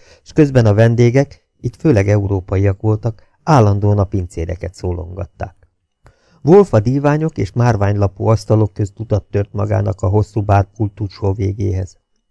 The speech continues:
Itt nem volt akkora a lárma. A nők a bárból száműzve voltak. Itt komoly ivászat folyt.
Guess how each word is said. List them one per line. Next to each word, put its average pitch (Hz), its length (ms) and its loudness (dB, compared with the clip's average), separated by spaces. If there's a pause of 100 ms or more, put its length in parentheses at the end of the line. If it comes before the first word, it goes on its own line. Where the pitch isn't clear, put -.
(400)
Itt 175 200 -4
nem 117 260 2
volt 104 240 2
akkora 98 400 0
a 90 80 2
lárma. 85 420 -6 (600)
A 101 120 -4
nők 175 320 2
a 127 100 -2
bárból 117 480 2
száműzve 95 600 -2
voltak. 92 560 -6 (220)
Itt 175 200 0
komoly 113 320 2
ivászat 95 540 -2
folyt. - 380 -8